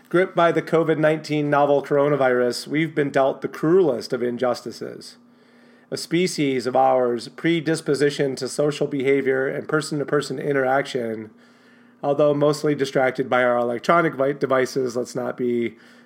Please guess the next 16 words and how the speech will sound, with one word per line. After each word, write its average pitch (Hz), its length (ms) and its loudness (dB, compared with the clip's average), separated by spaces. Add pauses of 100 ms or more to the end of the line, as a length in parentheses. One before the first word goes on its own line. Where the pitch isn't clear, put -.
(120)
kidding 147 240 0
ourselves, 127 480 0
but 131 140 -2
we 143 120 -2
now 147 300 4
must 147 280 0
rely 143 720 0 (520)
on 139 160 -2
those 131 220 -2
same 170 320 0
machines 147 640 -2
to 135 160 -4
sustain 147 460 -2
our 139 100 0
biggest 135 380 0
need, 127 560 -2